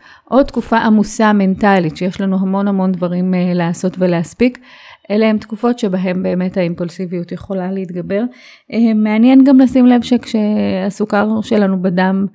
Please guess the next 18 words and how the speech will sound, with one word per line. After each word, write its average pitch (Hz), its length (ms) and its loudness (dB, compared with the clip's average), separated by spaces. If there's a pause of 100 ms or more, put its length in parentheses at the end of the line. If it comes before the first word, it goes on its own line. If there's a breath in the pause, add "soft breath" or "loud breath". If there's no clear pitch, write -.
(340 soft breath)
נמוך, 220 440 4
אז 196 160 -4
גם 180 180 -4
שם 175 300 -4
אנחנו 175 600 -6
פחות 180 360 -8
בשליטה. 165 520 -10
אז, 185 180 -6 (340 loud breath)
אז 190 260 -6 (1120)
שוב, 196 420 -2
אה, 185 220 -4 (300)
מה 208 200 0
שעוזר 220 480 -2 (220)
להתגבר 196 680 0
על, 208 300 2
אה, 202 240 2 (540 soft breath)
על 214 120 4
אימפולסיביות 202 840 4